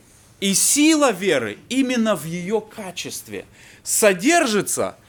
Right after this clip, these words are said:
или не содержится в этой вере жизнь? А жизнь, как мы понимаем, происходит только от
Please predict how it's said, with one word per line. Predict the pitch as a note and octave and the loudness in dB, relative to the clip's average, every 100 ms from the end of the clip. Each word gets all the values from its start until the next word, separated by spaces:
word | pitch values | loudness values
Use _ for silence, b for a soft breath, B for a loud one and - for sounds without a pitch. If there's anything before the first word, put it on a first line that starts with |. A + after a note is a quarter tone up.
| b b | b b
или | - C#4 D#4 D#4+ | 2 4 4 4
не | D4+ D#4 | 2 2
содержится | - D4+ A3+ A#3 G#3+ D3 A#2+ - - F2+ - b b | 2 2 0 2 2 0 -4 -10 -12 -12 -16 b b
в | A#2 C3 A3 | -14 0 2
этой | A#3 E3+ A#2 G#2+ | 2 0 -4 -6
вере | A2+ C3 B3 C#4+ G#3 A2+ - _ A#2+ | -12 -2 0 2 2 -2 -6 _ -12
жизнь? | A#2+ D#3+ G#3+ B2+ G2 - _ _ _ _ _ _ _ _ - | -6 0 0 0 -10 -20 _ _ _ _ _ _ _ _ -6
А | C#3 | -4
жизнь, | D#3+ C#4 C4+ A#3 - _ | -4 -6 -6 -10 -14 _
как | - E3+ | -10 -10
мы | F3+ | -8
понимаем, | D#3+ D#3+ D#3+ D3+ C3 | -8 -8 -6 -8 -8
происходит | B2+ B2 - F#3 E3 - | -8 -8 -4 -4 -4 -6
только | D#3 C#3+ C#3 | -6 -4 -4
от | A#2 | -4